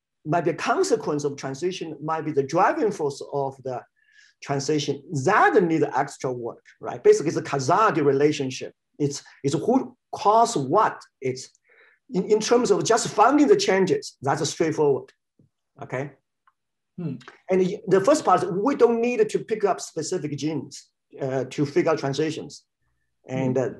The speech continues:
Speaker 1: the, the transition genes is an outcome of the analysis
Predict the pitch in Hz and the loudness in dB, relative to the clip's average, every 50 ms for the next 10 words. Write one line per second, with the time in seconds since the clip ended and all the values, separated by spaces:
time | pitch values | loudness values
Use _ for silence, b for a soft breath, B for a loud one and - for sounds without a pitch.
0 | - - 131 131 147 147 - - 135 147 156 156 170 160 156 160 226 220 214 190 | -12 -8 -4 -2 -2 -2 -4 0 2 2 4 4 4 2 2 2 2 2 2 2
1 | 165 139 156 185 185 170 147 135 - - 147 135 - 143 - - - 190 220 220 | 2 2 2 2 2 2 0 -2 -2 -4 -6 -4 -4 -4 -4 0 0 2 2 2
2 | - - - 135 113 - - - 127 - 131 131 127 127 135 139 139 131 117 - | 0 0 -2 -2 -2 -4 -6 -10 -10 -8 -8 -8 -6 -6 -6 -6 -6 -8 -10 -12
3 | - - - - - | -16 -18 -20 -20 -20